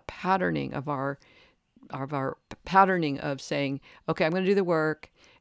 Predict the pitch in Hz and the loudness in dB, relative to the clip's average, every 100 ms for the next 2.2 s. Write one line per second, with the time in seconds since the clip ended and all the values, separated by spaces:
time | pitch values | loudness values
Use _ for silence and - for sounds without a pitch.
0 | - 147 143 143 135 143 143 175 180 175 | -2 0 2 0 -2 0 4 6 6 4
1 | 165 156 - _ _ 165 156 143 135 107 | 2 -2 -4 _ _ -2 -2 -2 -2 -4
2 | - - | -8 -12